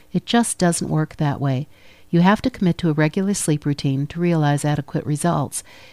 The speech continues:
If you do not have a sleep routine, consider creating one. Your goal is to get seven to eight hours of sleep ideally, although some people function well on six to seven hours and others on eight to nine hours.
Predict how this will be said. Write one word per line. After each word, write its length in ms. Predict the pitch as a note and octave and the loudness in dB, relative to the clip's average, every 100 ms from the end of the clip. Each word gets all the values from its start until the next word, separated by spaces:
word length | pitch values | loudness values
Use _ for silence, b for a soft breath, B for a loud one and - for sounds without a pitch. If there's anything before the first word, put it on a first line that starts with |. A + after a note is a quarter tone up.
| B | B
If 140 | E3 | -2
you 60 | D3+ | 0
do 120 | D3+ | 0
not 240 | D#3 A3+ A#3+ | 2 2 2
have 160 | E3 | 0
a 40 | D3 | 0
sleep 280 | - D3 | -2 -2
routine, 440 | D3+ C#3+ C#3+ C#3 F#3+ - | -2 -2 0 0 -2 -4
consider 360 | D#3+ - D3 | -4 0 0
creating 500 | C#3+ G#3 A#3 A#3+ F3+ | 0 2 4 4 2
one. 280 | D3 B2+ - b b b b b | 0 -2 -6 b b b b b
Your 160 | G3 F3+ | 2 2
goal 400 | A3 A#3+ F3 D#3+ | 4 4 4 2
is 160 | F3 | 0
to 80 | - | 0
get 180 | E3+ D#3 | -2 0
seven 300 | - A3+ C#4 | 2 2 2
to 200 | - G3 | 0 0
eight 140 | F#3 | 2
hours 300 | F#3 F3+ F3+ | 2 2 2
of 80 | F#3 | 0
sleep 340 | - E3 D3+ D#3 | -2 0 0 0
ideally, 580 | D#3 E3 D#3+ D3 C3+ | 0 2 2 0 0
although 220 | D3+ E3 E3 | -2 0 0
some 240 | - D4 | 0 -2
people 300 | C4 G3 D3+ | 0 -2 -2
function 360 | E3 D#3 - D#3 | -2 -2 -2 0
well 140 | D3+ | 2
on 140 | D3+ | 0
six 260 | D3 D#3+ - | -2 -6 -6
to 80 | D#3 | -6
seven 340 | - A#3 G3 | -2 0 2
hours 440 | D3 C#3 C3 A3+ - B B B | 0 0 0 -4 -6 B B B
and 140 | A#3+ | 2
others 340 | F#3+ D3+ D#3 E3 | 2 2 0 2
on 140 | F#3 | 2
eight 180 | E3 D3 | 2 0
to 100 | - | -2
nine 300 | G3+ A3+ G#3 | 0 2 0
hours. 460 | D3+ D3 - D#3 | 0 -2 -6 -8